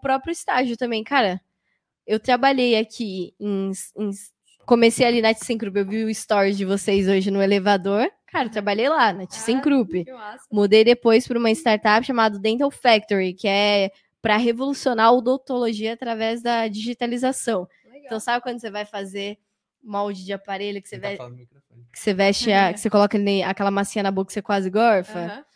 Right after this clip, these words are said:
Speaker 1: É, é aquela máquina que vai fazer todo aí a, o escaneamento da sua boca e tudo
Speaker 2: Massa,
Speaker 1: mais.
Speaker 2: massa.
Speaker 1: Pô, achei irado, falei, vou estagiar aqui. Gostei? Não gostei.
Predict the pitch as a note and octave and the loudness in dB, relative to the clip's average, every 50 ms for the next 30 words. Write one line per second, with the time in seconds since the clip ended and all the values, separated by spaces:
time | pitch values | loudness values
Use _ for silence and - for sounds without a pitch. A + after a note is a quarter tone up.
0 | _ _ _ _ _ - F#3+ F#3+ F#3+ F#3 F3+ F3 F#3+ G3+ G3 G#3+ G3+ G#3+ G#3+ G#3 | _ _ _ _ _ -4 -2 0 0 0 0 0 0 0 0 0 0 0 2 2
1 | G3+ G3+ G#3 G#3+ A3+ A#3 A#3 A#3+ G#3+ G#3 G3+ G#3 G3 G3 G3 G#3 G3 G3+ - - | 2 2 4 4 2 2 0 0 -2 -2 0 0 -2 -2 -2 -2 -4 -4 -4 -4
2 | G#3 G#3 A3 A3 G#3+ G#3+ G#3+ G#3 G3+ G3+ F#3+ F#3 F3+ G3+ G3+ - - A3 G#3+ G#3 | -2 0 2 2 2 2 2 2 0 0 0 0 -2 -2 -4 -4 -6 -4 -4 -2
3 | G3+ G3 G3 G3 G3 G3 G3 F#3+ G3 G3 - - A#3+ B3 A3 G3+ G#3+ G#3+ A3+ A#3+ | -2 -2 -2 -4 -4 -4 -4 -4 -6 -4 -4 -4 -6 -4 -2 0 2 2 4 2
4 | A#3+ A3 G#3+ A3 G#3 - A3+ G#3 B3 B3 B3 A3+ G3+ F#3 F#3 F#3 - A3 G#3+ A#3 | 2 0 -2 -6 -8 -6 -4 -4 -2 0 0 0 -2 -2 -4 -6 -8 -12 -16 -18
5 | - _ _ _ _ _ - B3 A3+ G3+ - - A3 G#3 G#3+ A3 A3+ G#3 G3+ - | -20 _ _ _ _ _ 2 2 4 2 2 0 0 2 2 4 4 4 4 4
6 | G3+ B3 - - C4+ A#3+ G#3 G#3 A3 G#3+ - A3+ A3 A3 A3+ A3+ A#3 B3 - - | 2 -2 -4 -4 -4 -2 -2 -2 -6 -6 -6 -8 -6 -4 -4 -4 -4 -6 -8 -10
7 | A3 G3 F#3 G3+ G3+ G#3 - - C4 C#4 B3+ A#3+ A#3+ B3+ C#4 D#4+ - - - A#3+ | -10 -6 -6 -6 -6 -6 -6 -8 -6 -6 -6 -6 -4 -4 -4 -4 -4 -2 0 0
8 | A3 G3+ F#3+ - | 2 0 -2 -4